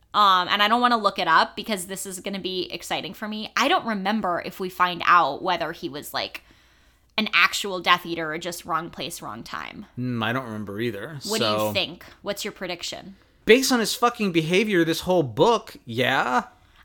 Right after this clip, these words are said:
Speaker 1: I know. I forget if it's, like, Azkaban and the rejection of his father, like, made him bad. I feel like, yeah, he, at the end, he's kind of like, "Oh, I was,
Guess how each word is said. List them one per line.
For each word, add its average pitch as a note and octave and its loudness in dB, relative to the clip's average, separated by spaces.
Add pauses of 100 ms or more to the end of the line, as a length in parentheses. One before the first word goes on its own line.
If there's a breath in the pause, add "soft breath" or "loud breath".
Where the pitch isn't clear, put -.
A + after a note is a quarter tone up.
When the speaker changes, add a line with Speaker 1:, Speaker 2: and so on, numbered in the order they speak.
Speaker 1:
I C4 8
know. B3+ 8
I B3+ 6
forget C4 4
if D#4 4
it's, - -2
like, A#3+ -2
Azkaban G#3 2
and G3 0
the F#3+ -2
rejection F#3+ -2
of F#3 -6
his F#3 -8
father, F#3 6
like, F#3 -4
made F3+ -4
him F#3 -8
bad. D#3+ 4 (280 loud breath)
I D#4+ 6
feel A#4+ 4 (100)
like, - -2
yeah, F#3 8
he, G#3+ -4
at A3 -2
the B3 -8
end, A3+ 2
he's G3+ -6
kind G3+ 0
of F#3+ -6
like, F3 0 (100)
"Oh, A3 12
I G3 6
was, F#3+ -6